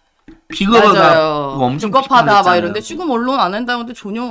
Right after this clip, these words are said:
Speaker 2: 아무 소리도 안
Speaker 1: 그러니까
Speaker 2: 합니다.
Speaker 1: 지들이 기자회견 집권 일 년 차면 정말 이 년 차로 넘어가는 가장 중요한 신형, 지들이 기자회견에서 패싱 당한 거잖아요.
Speaker 2: 네,
Speaker 1: 조선일보한테
Speaker 2: 네,
Speaker 1: 당한
Speaker 2: 네,
Speaker 1: 거잖아요.
Speaker 2: 네.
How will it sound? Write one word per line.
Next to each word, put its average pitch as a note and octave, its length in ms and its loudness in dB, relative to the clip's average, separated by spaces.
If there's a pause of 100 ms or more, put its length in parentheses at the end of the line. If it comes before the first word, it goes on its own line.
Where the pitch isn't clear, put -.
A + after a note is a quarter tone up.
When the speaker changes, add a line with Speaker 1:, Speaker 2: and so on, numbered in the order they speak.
Speaker 2:
아무 C4+ 140 -8
소리도 E4 280 -8
안 - 40 -4
Speaker 1:
그러니까 D#3 120 0
Speaker 2:
합니다. D3+ 120 -6
Speaker 1:
지들이 D4 440 2
기자회견 G#3 920 0
집권 - 320 -2
일 E3 120 2
년 G3 120 0
차면 F3+ 360 -2
정말 D#3 380 -4
이 F3+ 80 -2
년 A#3 140 4
차로 G3 140 2
넘어가는 D3 480 0
가장 A3+ 340 -2
중요한 E3 520 0
신형, F#3 360 -4 (380)
지들이 C#4+ 1000 4
기자회견에서 G#3 720 2
패싱 - 320 -2
당한 B3+ 260 4
거잖아요. C3+ 380 -2
Speaker 2:
네, G#3 140 -2
Speaker 1:
조선일보한테 E3+ 420 2
Speaker 2:
네, G2+ 60 -6
Speaker 1:
당한 C3+ 160 2
Speaker 2:
네, E3 60 -2
Speaker 1:
거잖아요. B2+ 440 -4
Speaker 2:
네. D3+ 200 -16